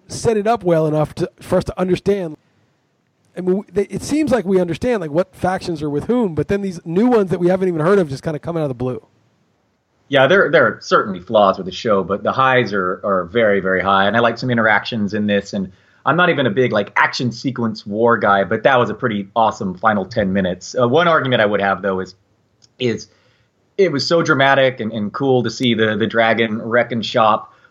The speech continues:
Speaker 2: but obviously it's gonna come back, and, and what's his name, Bronn and Jaime are gonna be alive, right? That's kind of a cheat, you know. If they were gonna kill him, you'd see him killed.
Speaker 1: There's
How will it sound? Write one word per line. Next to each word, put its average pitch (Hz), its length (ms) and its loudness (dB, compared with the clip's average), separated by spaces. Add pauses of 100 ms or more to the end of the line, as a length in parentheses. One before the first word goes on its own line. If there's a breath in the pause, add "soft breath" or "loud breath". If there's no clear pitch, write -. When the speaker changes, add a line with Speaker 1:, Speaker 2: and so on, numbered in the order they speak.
Speaker 2:
but - 380 0 (300)
obviously 156 400 2
it's 123 80 -4
gonna 131 180 0
come 127 240 0
back, 113 340 2
and, 98 420 -2
and 101 460 -4
what's 117 200 -2
his 95 100 -4
name, 101 180 0
Bronn 120 520 0
and 104 180 -2
Jaime 113 340 0
are 101 100 0
gonna 110 220 0
be 113 120 0
alive, 101 500 -2
right? 101 320 0
That's 123 180 0
kind 143 220 0
of 98 60 -2
a 98 40 -6
cheat, 95 400 -8
you 107 120 -10
know. 92 120 -2
If 95 100 -6
they 156 120 2
were 165 100 2
gonna 156 200 2
kill 156 280 2
him, 135 120 0
you'd 110 180 -4
see 135 200 -4
him 110 200 0
killed. 98 420 -2
Speaker 1:
There's 90 140 -18